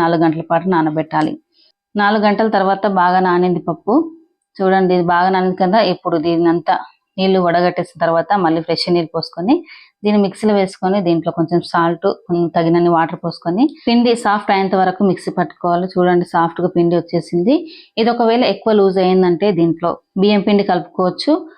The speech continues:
దీంట్లో ఇప్పుడు కొంచెం వంట సోడా, జీలకర్ర వేసి ఒక గంట నుంచి రెండు గంటల పాటు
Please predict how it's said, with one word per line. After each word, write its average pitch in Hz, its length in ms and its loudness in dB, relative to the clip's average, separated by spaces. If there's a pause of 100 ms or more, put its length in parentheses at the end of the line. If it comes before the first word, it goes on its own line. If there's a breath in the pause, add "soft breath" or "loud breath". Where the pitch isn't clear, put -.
(200 loud breath)
దీంట్లో 208 240 2
ఇప్పుడు 196 200 0
కొంచెం 190 260 0
వంట 180 160 0 (100)
సోడా, 208 240 0
జీలకర్ర 180 380 0
వేసి 170 260 0
ఒక 208 160 4
గంట 202 160 0 (100)
నుంచి 208 220 0
రెండు 185 220 2
గంటల 180 200 -4
పాటు 190 160 -2